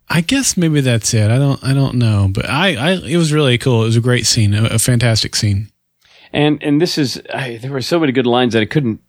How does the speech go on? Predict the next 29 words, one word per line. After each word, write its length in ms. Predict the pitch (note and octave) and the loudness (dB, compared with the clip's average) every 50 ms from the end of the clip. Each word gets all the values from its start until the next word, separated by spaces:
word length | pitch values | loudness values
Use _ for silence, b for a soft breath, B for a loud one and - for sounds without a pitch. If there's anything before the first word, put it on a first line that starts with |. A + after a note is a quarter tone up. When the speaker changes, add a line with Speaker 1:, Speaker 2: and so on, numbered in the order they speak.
| _ _ _ _ _ _ _ _ - | _ _ _ _ _ _ _ _ -4
Speaker 2:
you 120 | D3 A2 | -2 -2
know, 140 | F#2+ F#2 F2+ | -2 -2 -4
type 300 | - - C3 C#3 B2+ - | -4 -2 0 0 0 -2
them 120 | G#2 F#2+ F2+ | -4 -4 -4
fast 360 | - B2+ B2+ C3 B2+ - - | -2 0 0 0 -2 -2 -4
enough. 280 | F#2 E2 E2 F2 - - | -4 -4 -4 -6 -4 -2
Uh, 340 | F#2+ F#2 F#2+ F#2+ F#2+ F#2 F#2 | 0 0 2 2 0 0 0
I, 120 | G2+ G#2 | -2 -2
the, 160 | G#2+ A2+ B2+ C3 | -2 -2 -2 -2
the 180 | D3 B2+ B2+ | 0 0 2
one 220 | A#2+ D3+ F#3+ G#3 F3+ | 2 4 2 2 2
I 120 | C#3+ A#2+ | 2 2
got 320 | G#2 G#2+ G#2+ G#2+ G2+ - | 2 2 2 2 0 -2
at 180 | - G2+ G2 - | -4 -8 -6 -4
the 100 | - A2+ | -4 -2
very 260 | G2 A2 A#2+ A2+ G#2+ G#2 | 0 2 2 2 2 2
end, 100 | G2+ G2 | 0 -2
of 120 | F2+ - | -2 -2
course, 260 | - G#2+ G#2 F#2 - | 0 0 0 0 0
is 180 | G#2 G2 F2+ E2+ | 0 0 0 0
the 140 | F2 F#2 F2 | -2 -2 -2
threat 260 | - A2 A2+ F#2+ E2 | -2 -2 -2 -2 -2
here. 140 | F2 E2+ C#2+ | -4 -4 0
"I 180 | G#2 B2 C3 | 0 2 2
will 400 | B2 G#2+ G2+ A#2 C3+ C#3 B2 A#2+ | 2 0 0 0 2 2 0 0
destroy 460 | G#2 G#2+ A2 G2+ - - A2+ A2+ A2 | 0 -2 -2 -2 -2 -2 -2 0 0
you." 260 | G2+ F2+ D2+ B1 B1+ - | 0 0 -2 -4 -8 -6
So 160 | - - F#2+ | -4 0 2
there's, 440 | G2+ G#2+ A2 G#2+ G2+ F2+ - - | 4 4 4 4 2 0 -4 -8